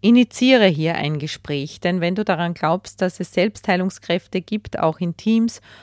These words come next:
und dass Menschen grundsätzlich auch daran interessiert sind,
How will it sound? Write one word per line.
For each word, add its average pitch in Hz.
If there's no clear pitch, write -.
und 180
dass 190
Menschen 180
grundsätzlich 196
auch 160
daran 170
interessiert 175
sind, 190